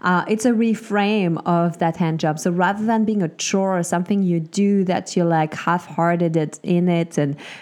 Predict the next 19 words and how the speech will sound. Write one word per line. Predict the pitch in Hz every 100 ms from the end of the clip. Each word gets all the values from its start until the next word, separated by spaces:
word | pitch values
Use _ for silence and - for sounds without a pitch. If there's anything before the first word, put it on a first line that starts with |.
| -
just | 170 165 -
thinking | 180 180 170
about, | 165 156 151 147 139 -
"Oh, | -
it | 165 160
has | 175 170 -
to | 160
lead | 175 254
somewhere | - 156 147
else," | 147
this | - 214 -
could | 339
be | 349
the | 311
main | 214 196 190 185
course. | - - 247 185 -
This | 185 196 -
could | - 285
be | - 285 269